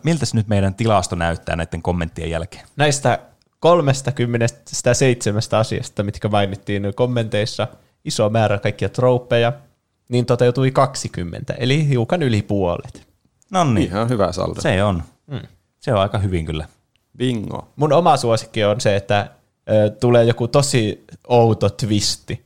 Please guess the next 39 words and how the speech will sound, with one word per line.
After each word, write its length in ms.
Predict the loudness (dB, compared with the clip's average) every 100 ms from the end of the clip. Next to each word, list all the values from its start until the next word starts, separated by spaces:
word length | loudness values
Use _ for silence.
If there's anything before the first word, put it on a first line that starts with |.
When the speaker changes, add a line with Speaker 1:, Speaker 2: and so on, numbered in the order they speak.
| _
Speaker 2:
semmonen 420 | -2 0 2 2
niinku, 220 | 0 0 -2
että 220 | 0 -4 -4 _
sitä 200 | -6 0
ei 80 | 2
vois 180 | 2 2
mitenkään 480 | 2 0 0 0 -2
ikinä 260 | 0 0
Speaker 1:
Mm. 60 | 2
Speaker 2:
arvata. 320 | 2 -2 -4 -12 _ _
Vähän 180 | -2 0
niinku 220 | -2 -4
Saw-elokuvassa 1400 | 0 2 2 2 -2 -2 -2 0 0 -2 -6 -4 -2 0
aina 280 | 0 -2 -4 -12 _ _ _ _ _
on 140 | -2 0
joku 180 | 0
semmonen 280 | 0 0 2
hirveä 280 | 0 0 0
niinku 200 | 0 0
selitys, 540 | 0 0 0 -4 -6
että 200 | -6 -6 -8 _ _ -2
kaikki 300 | -2 2 2
olikin 440 | 2 2 0 2
tuon 440 | 4 4 4 2 4
jonkin 520 | 4 4 4 2 2
suunnitelmaa 540 | 2 2 2 0 2
ja 100 | 0
muistatko 400 | 2 2 0 -2
tuon 220 | 2 4 4
ja 100 | 4
tuon 220 | 4 2
ja 100 | 2
tuon, 260 | 2 2
ja 140 | 2 -2
sitten 340 | -2 -4 -6
se 120 | -4
teki 220 | -4 -4 -2
taustalla 500 | 2 0 0 -2 0
tuota. 320 | 0 -2